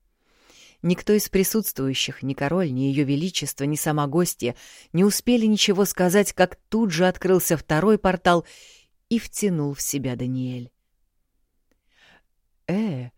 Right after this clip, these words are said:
куда?» Лотар рванул к жене племянника — но переход уже схлопнулся,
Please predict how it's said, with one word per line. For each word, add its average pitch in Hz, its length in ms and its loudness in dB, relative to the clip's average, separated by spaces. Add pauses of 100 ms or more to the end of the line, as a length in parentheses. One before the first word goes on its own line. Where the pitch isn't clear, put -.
(220)
куда?» 220 580 4 (880)
Лотар 160 460 2
рванул 165 400 0
к 135 60 -8
жене 160 280 0
племянника — 156 720 -2 (420)
но 143 120 -4
переход 147 440 -4
уже 139 200 -2
схлопнулся, 147 960 -6